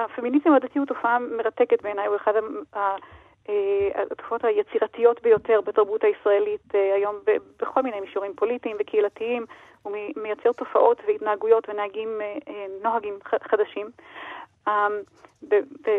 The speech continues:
וגם, גם בשירה יש המון משוררות פמיניסטיות דתיות, ומה שמרתק בעיניי בשירה הזאת, זה בדיוק העמדה הכפולה הזאת של המתח של להחזיק בהלכה ובאמונה ולשמור אותה ולשנות אותה מבפנים,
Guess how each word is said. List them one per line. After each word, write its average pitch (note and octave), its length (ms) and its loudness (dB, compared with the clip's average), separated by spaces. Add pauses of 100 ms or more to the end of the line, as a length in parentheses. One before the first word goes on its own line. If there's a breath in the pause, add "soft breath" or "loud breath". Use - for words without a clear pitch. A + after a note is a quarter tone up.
וגם, A3+ 360 0
גם A#3 140 2
בשירה A3+ 220 0
יש A3+ 120 0
המון A#3 280 4 (160)
משוררות G3 460 2
פמיניסטיות G3+ 400 -2
דתיות, G#3+ 380 2
ומה G#3 220 -2
שמרתק A3+ 500 -2
בעיניי G#3 280 0
בשירה A#3 420 2
הזאת, A3+ 280 0 (400 loud breath)
זה G#4+ 80 8 (160)
בדיוק - 260 -2
העמדה A#3 460 6
הכפולה A#3 400 4
הזאת A#3 220 0
של - 140 -2
המתח A3+ 380 0
של G#3 60 -4
להחזיק G3 380 2
בהלכה A3 520 4
ובאמונה G#3+ 540 2
ולשמור G3+ 400 -4
אותה B3+ 220 0
ולשנות G#3 380 -2
אותה B3 140 0
מבפנים, G3 480 -4